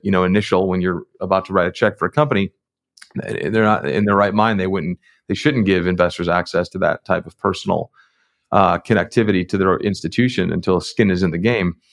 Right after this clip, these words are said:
But man, I was, it's also a relief for me when I talk to an institution, like, wow, they are so aligned.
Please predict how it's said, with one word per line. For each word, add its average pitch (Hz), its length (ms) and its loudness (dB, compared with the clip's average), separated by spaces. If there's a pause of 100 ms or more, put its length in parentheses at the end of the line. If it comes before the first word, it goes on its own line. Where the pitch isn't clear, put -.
(360)
But 92 140 2
man, 127 280 4
I 113 100 4
was, 98 360 0
it's - 120 -4
also 127 280 4
a 101 100 4
relief 98 320 0
for 90 120 -2
me 101 460 0
when 92 140 2
I 90 80 2
talk 87 300 -2
to 92 100 -2
an 87 60 0
institution, 127 560 -4
like, - 160 -8
wow, 92 260 2
they 98 140 -2
are 82 100 -2
so - 300 0
aligned. 92 380 -2